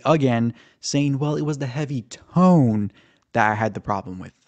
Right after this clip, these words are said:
Where Dorit pokes Crystal to say the thing she's been referring to because most of the group isn't privy to what Sutton and Garcelle talked about earlier at dinner. Crystal then starts woke-splaining that words are like a war shuck,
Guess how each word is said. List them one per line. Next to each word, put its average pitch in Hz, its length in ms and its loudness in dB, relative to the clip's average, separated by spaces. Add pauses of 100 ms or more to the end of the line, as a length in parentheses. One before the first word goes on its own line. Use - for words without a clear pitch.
(320)
Where 156 220 2
Dorit 135 340 0
pokes 117 300 -2
Crystal - 320 -6
to 110 120 -4
say 127 340 0
the 135 100 -6
thing 104 420 -6
she's 104 260 -10
been 113 120 -2
referring 135 380 0
to 110 160 -4
because 107 360 -6
most 113 300 -2
of 190 80 2
the 180 80 2
group 190 340 0
isn't 143 300 0
privy 151 380 0
to 127 180 -4
what 123 280 -2
Sutton 143 360 -2
and 131 160 0
Garcelle 120 340 0
talked 110 280 -4
about 110 300 -4
earlier 113 440 0 (360)
at 104 340 -4
dinner. 143 300 2
Crystal 151 280 0
then 135 160 0
starts 160 380 0
woke-splaining 113 880 0
that 113 180 -4
words 147 360 2
are 139 80 -2
like 127 180 -4
a 127 60 -2
war 120 240 -2
shuck, - 400 -8